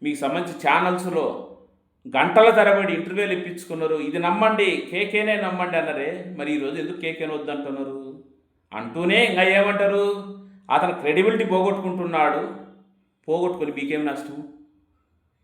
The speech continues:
హ, మీకేమంట నష్టము? మీ బాధ ఏంది? మీ ఏడుపు ఏంది? క్రెడిబిలిటీ పోతే అతనికే పోద్ది కదా, అతను ఎవరు నమ్మరు కదా. అంటే మనకి ఇక్కడ క్లియర్గా ఏమర్థమైంది, అరే ఎటు తిరిగి జూబ్లీహిల్స్ బీఆర్ఎస్ గెలవకూడదు,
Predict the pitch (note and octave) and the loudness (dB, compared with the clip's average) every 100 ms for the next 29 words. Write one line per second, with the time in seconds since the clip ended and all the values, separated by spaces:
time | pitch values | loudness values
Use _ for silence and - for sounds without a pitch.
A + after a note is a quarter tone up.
0 | F3 - C3 C3+ B2 B2 F3+ F#3 F#3 E3+ | -14 -6 -4 -2 0 2 4 4 4 4
1 | D3 E3+ D3 C3+ E3 B2+ C#3+ D3 A2+ A#2+ | 0 -2 -2 -2 -2 -2 0 0 2 4
2 | E3 F#3+ E3 G#3 G3 D3+ D#3+ G3+ F#3+ D#3+ | 4 2 0 -2 -2 0 2 2 0 0
3 | C3 B2+ G2+ - - - _ - D#3+ G#3 | 0 -2 -4 -8 -14 -20 _ 0 4 4
4 | G#3+ G3+ G3+ F#3 D3+ F#3 G#3+ G3+ F3+ D#3 | 4 0 2 4 4 4 2 4 4 4
5 | D3 C#3 F3 E3 E3 D#3 - C#3+ F3 A3 | 2 4 4 4 2 0 2 0 2 4
6 | F3+ - D3+ A3 - - - _ _ _ | 4 4 2 0 -4 -12 -20 _ _ _
7 | _ _ _ _ _ _ _ _ A3+ G#3+ | _ _ _ _ _ _ _ _ 0 0
8 | F#3 - C#3+ B2+ B2+ G3 G3 F3 E3+ E3+ | -2 -4 -8 -6 0 2 4 2 2 0
9 | D#3+ D3+ D3 C#3 C#3 C#3 C3 - - _ | 0 -2 -2 -4 -4 -6 -8 -14 -20 _
10 | _ _ _ _ - B2+ F3+ C4 G#3+ - | _ _ _ _ -14 0 4 4 2 -8
11 | - C#3+ C#3+ D3 D#3+ A3+ A#3 D#3 E3+ F3 | -12 -12 -8 -6 -4 -4 -4 -4 -2 -2
12 | D#3+ F#3+ G#3 C#3+ D#3 D3+ C3+ C3 C3 C3 | -2 -2 -2 0 2 2 -2 -4 -4 -4
13 | B2 - A#2+ - | -6 -10 -14 -16